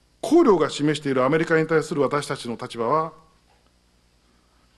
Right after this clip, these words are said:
反米主義では決してありません。我が党は、アメリカの覇権主義の政策と行動については批判をしますが、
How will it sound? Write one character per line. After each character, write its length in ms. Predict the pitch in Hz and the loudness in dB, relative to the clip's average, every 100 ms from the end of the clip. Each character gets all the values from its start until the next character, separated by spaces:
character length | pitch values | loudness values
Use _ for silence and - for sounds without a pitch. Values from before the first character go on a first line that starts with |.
| _ _ | _ _
反 240 | - 214 | 0 2
米 160 | 220 220 | 4 2
主 80 | 202 | 0
義 140 | 180 | -2
で 60 | 135 | -2
は 80 | 120 | -4
決 140 | 135 | -6
し 60 | - | -2
て 100 | 170 | -2
あ 40 | |
り 60 | 165 | -2
ま 80 | |
せ 80 | 147 | -4
ん。 100 | 117 - _ _ _ _ _ _ _ _ _ _ _ _ _ _ _ _ _ _ | -8 -12 _ _ _ _ _ _ _ _ _ _ _ _ _ _ _ _ _ _
我 120 | 160 175 | 2 2
が 100 | 160 | 2
党 140 | 135 | 2
は、 260 | 175 175 - - _ _ _ _ _ _ | 0 0 -8 -20 _ _ _ _ _ _
ア 100 | 175 | 2
メ 120 | 240 | 4
リ 80 | 262 | 2
カ 120 | 262 | 2
の 100 | 240 | 2
覇 220 | 220 214 - | 2 0 4
権 200 | 320 311 | 4 4
主 140 | 311 | 2
義 120 | 233 | 0
の 300 | 170 185 - - _ _ _ _ _ _ | 0 0 -4 -20 _ _ _ _ _ _
政 300 | - 202 226 | -4 2 2
策 180 | 220 214 | 2 -2
と 120 | - 208 | -2 0
行 220 | 202 208 | 2 4
動 120 | 208 | 4
に 80 | 196 | 2
つ 120 | 208 | -2
い 80 | 180 | -2
て 80 | 165 | 0
は 80 | 131 | 0
批 160 | - | 0
判 140 | 165 175 | 2 2
を 60 | |
し 120 | 160 | 2
ま 100 | 196 | 0
す 120 | 180 139 | 0 -2
が、 160 | 110 | -6